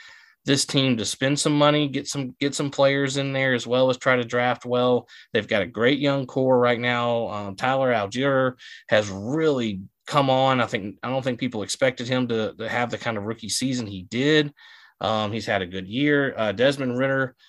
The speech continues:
you know, played well in the four games he got a chance to kind of audition. I, I think that,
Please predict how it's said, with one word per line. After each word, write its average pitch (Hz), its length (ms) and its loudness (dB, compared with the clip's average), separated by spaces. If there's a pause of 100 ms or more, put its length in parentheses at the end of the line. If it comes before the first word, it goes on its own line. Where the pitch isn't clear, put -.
(280)
you 135 100 -2
know, 110 140 4
played 147 340 4
well 127 320 8
in 151 60 2
the 139 80 0
four 143 240 0
games 135 340 -2
he 135 120 -2
got 127 180 0
a 123 60 -6
chance 131 320 -4
to - 80 -8
kind 123 180 -2
of 120 80 -2
audition. 117 500 0
I, 120 180 -2
I 117 100 0
think 135 320 -6
that, 117 180 -2